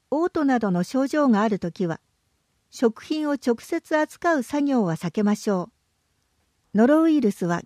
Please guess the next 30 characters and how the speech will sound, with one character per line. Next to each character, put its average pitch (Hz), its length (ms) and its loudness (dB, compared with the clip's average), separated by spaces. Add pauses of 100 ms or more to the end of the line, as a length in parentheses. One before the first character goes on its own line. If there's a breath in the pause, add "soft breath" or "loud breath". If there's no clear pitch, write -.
(120)
気 247 100 2
づ 240 140 -4
か 370 160 0
な 339 160 2
い 247 120 6
う 208 60 2
ち 196 140 -4
に 185 120 2
感 262 240 2
染 277 280 2
し - 80 -8
て 269 180 -2
い 262 40 0
る 262 80 -2
こ 277 120 -2
と 262 120 0
も 185 100 2
あ 190 100 0
る 196 120 2
の 170 120 0
で、 156 180 -6 (220)
特 339 260 0
に 240 160 6
注 311 300 0
意 247 100 2
が 170 100 0
必 - 260 -8
要 170 180 0
で 165 120 -6
す。 - 200 -20